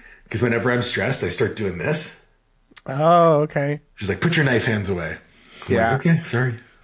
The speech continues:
Speaker 1: Sorry."
Speaker 2: I th-, so, uh, uh, one of my, my lighthouses is, is my wife as well. Um, she can see shit from a mile away,
Speaker 1: Oh, yeah.
Speaker 2: right?
Speaker 1: They're
Speaker 2: Uh,
Speaker 1: good.
Speaker 2: my, my wife has also been with me since, uh, we were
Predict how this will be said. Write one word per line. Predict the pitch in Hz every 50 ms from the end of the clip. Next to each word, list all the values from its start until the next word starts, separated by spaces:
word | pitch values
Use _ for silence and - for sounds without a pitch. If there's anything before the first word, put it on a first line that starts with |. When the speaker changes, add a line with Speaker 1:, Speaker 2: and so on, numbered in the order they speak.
| - - - - - -
Speaker 1:
Sorry." | - 123 120 123 117 107 - - - - - - _ _ _ _ _ - - _ _ _ _ _
Speaker 2:
I | - 160 160
th-, | 151 - 151 151
so, | - 170 160 147 117
uh, | 143 156 143 - -
uh, | 170 151 156 151 135
one | 143 147 151 170 170
of | 165 139
my, | 147 147 147 143 139
my | 135 151 147 151
lighthouses | 147 143 139 135 120 131 131 123 113 131 131 123 131
is, | 127 120 -
is | - 147 139 139
my | 139 127 127
wife | 123 123 123 127 -
as | 139 120 123
well. | 123 120 117 123 143 147 -
Um, | 135 127 117 208
she | - 196 202
can | 175 175 147
see | - 156 139
shit | - - - 131 - - - _ - _ _ _
from | - - 160 143 131
a |
mile | 127 127 120 110 107 98 90
away, | 92 90 67 62 -
Speaker 1:
Oh, | - - - -
yeah. | 131
Speaker 2:
right? | 127 127 123 - - - - - -
Speaker 1:
They're | 120 123
Speaker 2:
Uh, | 135 131
Speaker 1:
good. | 127
Speaker 2:
my, | 160 190 202 190 - - - - _ -
my | 170 175 180
wife | 165 170 196 220 -
has | - 160 151
also | 165 180 170 - 151 135 127 127 127
been | 127 139 143 139 143
with | 143 127
me | 131 135 131 131 127 127
since, | - - 147 127 127 120 - - - - -
uh, | 131 123 120 120 113 113 113 113
we | 117 127 131
were | 131 127 131